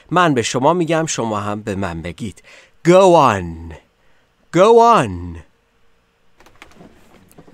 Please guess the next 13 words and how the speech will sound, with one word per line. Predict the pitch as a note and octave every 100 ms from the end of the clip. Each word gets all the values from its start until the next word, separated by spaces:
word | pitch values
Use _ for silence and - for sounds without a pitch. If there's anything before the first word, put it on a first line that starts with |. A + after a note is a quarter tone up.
| - _ _ _ _
Have | - F3+ G3+ G#3 F#3+ F#3+ _ - -
fun. | G3 D#3 G#2+ F2+ F2 F2 E2+ - _ _ _ _ _
Have | - G#3 - -
fun. | G#3 G3+ A#2 F2+ F2 E2+ - _ _
Have | - D#3+ F3+ D#3+
یعنی | C#3+ E3
داشتن | D#3 B2 A2+ G#2+ - - C3+ B2 G2 - _ A2+
و | B2 - -
fun | D#3 F3 G3
یعنی | C3+ D3
خوشی. | - A#2 G#2+ - A#2 G2 - _ _ _ _ _ -
Have | D#3+ G3 - -
fun | G3 A3+